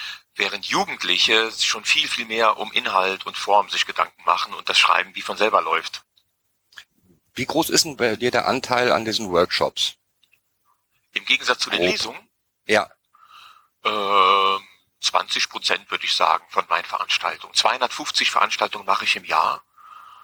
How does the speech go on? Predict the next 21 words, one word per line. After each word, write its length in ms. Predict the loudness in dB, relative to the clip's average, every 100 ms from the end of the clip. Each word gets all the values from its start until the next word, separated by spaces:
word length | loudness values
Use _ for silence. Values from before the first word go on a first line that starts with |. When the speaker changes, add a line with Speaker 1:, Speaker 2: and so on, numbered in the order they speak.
| -20 _ _ _ _ _
Speaker 1:
und 140 | -8 -8 -10
ein 260 | -20 -20 _
Teil 220 | -2 0 0
davon 360 | -2 -4 -6
nehmen 260 | -6 -6 -4
dann 120 | -4
die 100 | 0
Workshops 380 | 0 2 0 0
ein, 220 | -2 -4
ja. 180 | -4 -4 _ _ _ _ _ _ -14 -2
Die 40 | 0
sind 160 | 2
einfach 280 | 0 0 0
aufwendiger 520 | -2 -2 -4 -2 -4
in 100 | -2
der 100 | -2
Vorbereitung, 720 | 2 2 4 4 2 -2 -6
sie 120 | -2 -2
sind 160 | 2
auch 140 | 0 0
teurer, 480 | 2 2 4 2